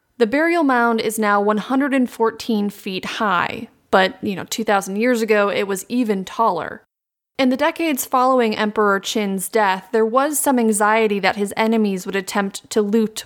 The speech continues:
or desecrate the tomb. But one does not build a tomb for over three decades without some security features, which so happened to include,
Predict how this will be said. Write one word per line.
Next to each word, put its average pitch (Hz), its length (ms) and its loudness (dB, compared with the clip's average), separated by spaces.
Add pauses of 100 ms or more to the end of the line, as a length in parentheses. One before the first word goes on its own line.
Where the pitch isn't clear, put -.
or 214 120 4
desecrate 208 640 2
the 180 80 -2
tomb. 190 560 -2 (260)
But 240 160 0
one 302 180 2
does 320 160 -2
not 285 280 2
build 277 340 2
a 254 100 0
tomb 269 500 0
for 240 140 -2
over 220 200 0
three 233 340 -4
decades 214 540 -2
without 196 340 -2
some 220 340 0
security 240 600 0
features, - 760 -6 (200)
which 208 200 -2
so 220 240 2
happened 247 520 0
to - 140 -6
include, 202 640 -2